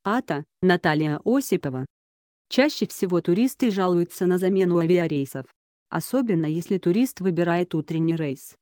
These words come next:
а ему меняют время вылета на вечер. Это категорически не нравится клиентам.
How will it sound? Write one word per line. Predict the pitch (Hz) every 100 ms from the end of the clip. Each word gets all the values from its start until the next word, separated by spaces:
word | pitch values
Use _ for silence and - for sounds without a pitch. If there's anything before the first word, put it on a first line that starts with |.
| _
а | 175
ему | 175 175
меняют | 165 170 156 147 147
время | 156 196 226 220
вылета | 233 220 220
на | 175 165
вечер. | 151 143 - 139 - _ _ _ -
Это | 202 180
категорически | 190 196 185 180 240 - 277 -
не | 262
нравится | 269 262 185 - 165
клиентам. | - 170 160 151 139 135 131